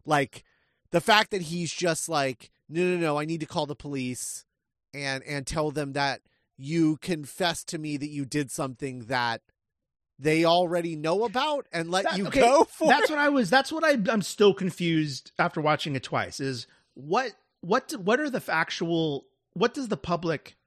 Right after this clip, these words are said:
Speaker 2: like, what did they say on the news? Did they say that, "Oh yeah, she killed Amber and Richie in defense because they were attacking them"? Like,
Speaker 1: Uh, I mean, I assume so. I assume that, like,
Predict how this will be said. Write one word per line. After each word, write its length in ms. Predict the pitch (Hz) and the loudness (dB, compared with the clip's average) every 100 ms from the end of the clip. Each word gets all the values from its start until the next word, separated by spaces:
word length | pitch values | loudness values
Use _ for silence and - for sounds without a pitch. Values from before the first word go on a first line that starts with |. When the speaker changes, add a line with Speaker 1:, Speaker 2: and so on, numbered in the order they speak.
| _ _ _ _ _ _ _ _ _ _ - | _ _ _ _ _ _ _ _ _ _ -10
Speaker 2:
like, 80 | 147 | -4
what 200 | 214 240 | -4 -2
did 100 | 269 | -2
they 80 | 254 | 0
say 120 | 254 | 0
on 100 | 208 | 0
the 80 | 147 | 0
news? 560 | 135 165 101 - - | 0 0 0 -8 -14
Did 80 | 151 | -4
they 80 | 175 | -2
say 320 | 180 175 175 | 2 4 6
that, 140 | 180 170 | 6 2
"Oh 60 | 170 | 4
yeah, 180 | 165 123 | 4 2
she 400 | - 170 165 147 - _ | 0 0 0 -2 -10 _
killed 600 | - 156 170 170 180 175 - _ _ _ - | -6 2 6 6 4 2 -4 _ _ _ -2
Amber 560 | 160 175 165 175 175 - | 0 2 4 6 4 2
and 300 | 147 156 135 | 0 0 0
Richie 420 | 147 - 156 147 | 0 0 0 -2
in 180 | 147 135 | -2 -4
defense 640 | 120 - 131 160 - - - | -4 -4 -4 -4 -6 -8 -6
because 220 | 139 123 | -6 -4
they 100 | 135 | -2
were 120 | 123 | -2
attacking 480 | 110 127 131 190 190 | -2 -2 -2 -4 -4
them"? 240 | 220 240 - | -4 -6 -8
Like, 140 | 139 - _ _ _ _ _ _ _ _ _ _ _ - | -10 -14 _ _ _ _ _ _ _ _ _ _ _ 0
Speaker 1:
Uh, 480 | 254 285 285 285 247 | 2 4 4 2 0
I 100 | 247 | -2
mean, 140 | 285 | 0
I 100 | 277 | 2
assume 460 | 233 180 - 269 359 | 2 2 0 -2 -2
so. 360 | - 165 107 101 | -4 -2 -4 -2
I 100 | 151 | -2
assume 420 | 165 - 254 269 | -2 -4 -6 -4
that, 200 | 214 156 | -4 -2
like, 360 | 160 143 117 | -2 -2 -4